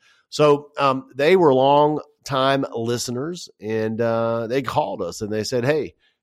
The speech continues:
we've heard you talk about safe money strategy, green line principle.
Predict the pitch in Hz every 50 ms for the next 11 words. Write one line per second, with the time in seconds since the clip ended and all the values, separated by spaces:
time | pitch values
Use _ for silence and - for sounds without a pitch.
0 | _ _ _ - 110 120 113 120 127 127 117 123 - 135 127 127 123 117 120 123
1 | 120 - - - - 120 120 - - 123 120 120 113 - - - 113 117 123 123
2 | 113 95 87 78 69 _ 107 - 98 117 117 117 117 117 117 117 117 113 - -
3 | 120 117 113 - - - 92 85 80 _